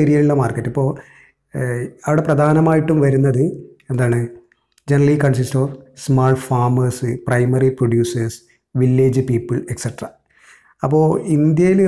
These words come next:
പ്രധാനമായിട്ടും എന്താണ്, ഒരു സെവൻറ്റി percent above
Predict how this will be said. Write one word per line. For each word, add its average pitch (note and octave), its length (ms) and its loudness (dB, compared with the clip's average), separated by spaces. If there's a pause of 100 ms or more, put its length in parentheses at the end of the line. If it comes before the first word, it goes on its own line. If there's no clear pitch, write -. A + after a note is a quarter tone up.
പ്രധാനമായിട്ടും D#3 720 0 (460)
എന്താണ്, B2+ 320 -2 (440)
ഒരു C#3+ 100 0 (140)
സെവൻറ്റി D3+ 460 0 (400)
percent D#3 420 -2 (100)
above B2 260 -2